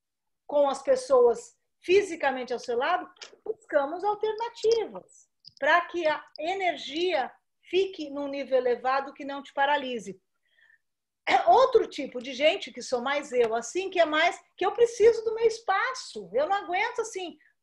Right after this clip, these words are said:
o, o tempo todo tumulto, tumulto, tumulto, tumulto. Eu preciso de ficar quietinha um pouquinho, que eu logo tô boa de <laughs> novo. Mas me deixa quieta, né? É,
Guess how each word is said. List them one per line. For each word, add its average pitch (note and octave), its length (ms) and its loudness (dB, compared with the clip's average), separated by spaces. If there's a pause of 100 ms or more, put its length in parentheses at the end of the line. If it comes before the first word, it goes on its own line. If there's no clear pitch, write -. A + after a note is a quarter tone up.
(140)
o, - 300 -10
o - 20 -6
tempo G4 380 0
todo E4+ 360 6
tumulto, E4+ 520 -4
tumulto, E4+ 400 -6
tumulto, F4 340 -8
tumulto. D#4+ 320 -8
Eu F4+ 60 -6
preciso F#4+ 300 -6
de F#4+ 100 -8
ficar F4+ 220 -2
quietinha F#4 500 -4
um F4 60 -10
pouquinho, F#4 520 -8 (240)
que G4+ 60 -4
eu F#4+ 60 0
logo A4+ 280 4
tô A4+ 220 -2
boa F4+ 240 6
de F4+ 140 -2
<laughs> - 40 -12
novo. - 480 2 (220)
Mas F4 120 0
me A#4 120 -2
deixa B4+ 340 0
quieta, F#3+ 480 -4
né? E4+ 400 0
É, F4 40 -4